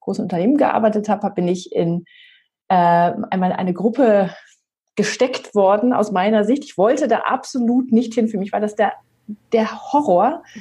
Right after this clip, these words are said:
Ähm, und zwar war das, den Unternehmensbericht, ähm, zu schreiben. Und da muss es natürlich, weil das,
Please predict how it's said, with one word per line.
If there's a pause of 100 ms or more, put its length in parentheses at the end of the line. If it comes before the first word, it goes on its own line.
(360)
Ähm,
und
zwar
war
das,
den
Unternehmensbericht, (120)
ähm, (160)
zu
schreiben. (800)
Und
da
muss
es
natürlich,
weil
das,